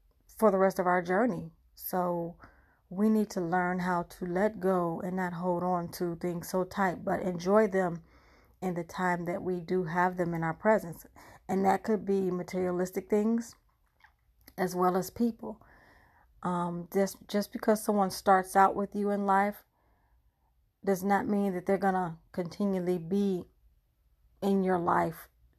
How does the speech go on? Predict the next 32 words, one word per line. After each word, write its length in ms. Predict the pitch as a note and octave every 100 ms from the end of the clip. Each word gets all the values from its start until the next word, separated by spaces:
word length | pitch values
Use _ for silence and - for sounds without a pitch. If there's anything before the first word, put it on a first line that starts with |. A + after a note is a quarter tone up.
| -
throughout 320 | G3+ F#3 F3+
the 60 | F3
rest 260 | F3+ E3+
of 80 | F#3
your 160 | F3 E3
journey. 460 | F3+ F#3 F3+ G3 - _ - - - _ -
Is 160 | G3
that 240 | F3+ G3+ -
coming 260 | G#3 F#3
from 220 | F3+ F#3
a 60 | F3+
negative 460 | F3+ F3 F3 E3+ -
place? 520 | F#3+ F#3+ G3+ - - - - - -
Not 280 | F#3+ B3
necessarily. 960 | B3 A#3 A3+ G3+ - G3 F3+ F#3 G3+ A3+
Um, 300 | G3+ F#3+ F#3+
there 160 | F#3+ F#3
are 60 |
some 200 | F#3+ G3
things 520 | F#3 F#3+ - G3 G3
that 200 | G3 F#3 - _ _ _ _
happen 600 | E3+ F#3+ F3+ - F#3 F#3 - _ - _ _ -
to 120 | - G3+
you 160 | F#3
in 120 | F#3
life 380 | F#3 F3+ F#3 F#3
between 380 | F3+ - F#3+ F#3
you 180 | F3+ F#3
and 80 | F#3
another 280 | F3 E3
person 480 | E3 F3+ F3 F#3 F#3
that, 280 | F#3 F#3 -